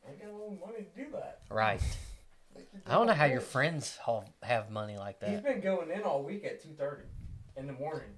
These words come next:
Speaker 2: Why?
Speaker 1: And working till, like, two thirty, three o'clock in the afternoon.
Speaker 2: Jeez.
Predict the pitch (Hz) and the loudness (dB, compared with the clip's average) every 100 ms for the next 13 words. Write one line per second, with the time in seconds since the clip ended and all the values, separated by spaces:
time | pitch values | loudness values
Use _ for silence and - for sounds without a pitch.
0 | - - 95 117 117 92 - 123 143 143 | -18 -8 0 2 2 -2 -2 -2 -4 -6
1 | 143 160 151 127 123 - - 160 151 151 | -8 -6 -4 -4 -6 -14 -16 -12 -8 -6
2 | 143 131 139 120 - 139 131 127 - 107 | -6 -10 -12 -14 -12 -8 -8 -8 -8 -8
3 | 117 104 - - | -8 -8 -12 -14